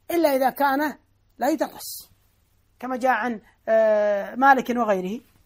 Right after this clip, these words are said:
أن العلم لا يذهب إذا كان سراً. العلم يذهب متى؟ إذا كان سر. والله تعالى مجلس خاص ودرس وخلاص، أنا ما أدرس في المساجد ولا ألقي دروس ولا غير ذلك. طيب، كيف الناس يعرفون الحلال من الحرام، الحق من الباطل، الهدى من الضلال،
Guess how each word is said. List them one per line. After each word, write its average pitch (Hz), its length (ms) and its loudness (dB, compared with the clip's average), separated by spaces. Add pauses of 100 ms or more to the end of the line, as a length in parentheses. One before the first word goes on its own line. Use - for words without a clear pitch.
أن 208 100 -10
العلم 220 500 -4
لا 294 200 0
يذهب 254 240 -4
إذا 247 320 -2
كان 262 440 -2 (220)
سراً. 247 340 2 (1000)
العلم 285 340 2
يذهب 320 320 6
متى؟ 311 280 4
إذا 311 80 2
كان 359 200 -2
سر. 392 220 -2 (600)
والله 302 160 2
تعالى 247 320 0
مجلس 233 260 -8
خاص 277 320 -2
ودرس 254 340 -4
وخلاص، 240 360 -2
أنا 247 140 0
ما 262 80 4
أدرس 233 260 -4
في 240 60 -10
المساجد 254 460 0
ولا 240 220 2
ألقي 247 260 -4
دروس 262 380 -4
ولا 254 160 6
غير 226 180 2
ذلك. 185 260 -4 (440)
طيب، 190 120 -14
كيف 247 260 -6
الناس 233 240 -10
يعرفون 202 240 -10
الحلال 214 360 -6
من 190 60 -10
الحرام، 170 300 -12 (240)
الحق - 220 -8
من 214 100 -8
الباطل، 175 360 -8 (460)
الهدى 220 440 -2
من 208 200 -6
الضلال، 190 400 -2